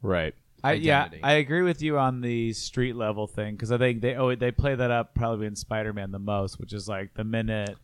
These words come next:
Speaker 2: people find out, they release the, like, then all of his family's a target. Like, Superman is fast enough to fucking get to the other side of the globe and beat the shit out of someone that's, like, breaking into his best friend's house.
Speaker 1: But
Speaker 2: Like
Speaker 1: with Spider-Man at the end of Far From Home,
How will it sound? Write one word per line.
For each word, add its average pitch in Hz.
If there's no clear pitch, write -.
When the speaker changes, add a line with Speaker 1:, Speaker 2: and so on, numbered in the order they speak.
Speaker 2:
people 123
find 117
out, 147
they 117
release 107
the, 107
like, 104
then 113
all 120
of 104
his 104
family's 104
a 95
target. 95
Like, 117
Superman 160
is 110
fast 127
enough 110
to 113
fucking 113
get 117
to 107
the 117
other 113
side 113
of 104
the 101
globe 110
and 101
beat 110
the 107
shit 110
out 104
of 98
someone 101
that's, 101
like, 104
breaking 107
into 101
his 113
best 113
friend's 104
house. 101
Speaker 1:
But 139
Speaker 2:
Like 127
Speaker 1:
with 107
Spider-Man 120
at 90
the 107
end 107
of 92
Far 101
From 90
Home, 98